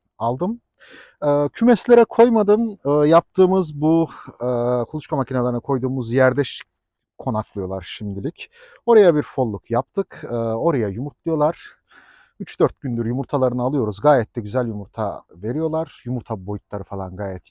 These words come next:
iyi. Onları da makineye atıyoruz. Şimdi niye bu ırkı seçtim derseniz aslında, e,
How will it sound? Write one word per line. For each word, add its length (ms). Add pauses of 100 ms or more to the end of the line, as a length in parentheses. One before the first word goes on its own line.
iyi. 300 (120)
Onları 300
da 80
makineye 560 (420)
atıyoruz. 560 (680)
Şimdi 340 (220)
niye 380
bu 180 (320)
ırkı 420 (320)
seçtim 580 (440)
derseniz 680
aslında, 640 (600)
e, 60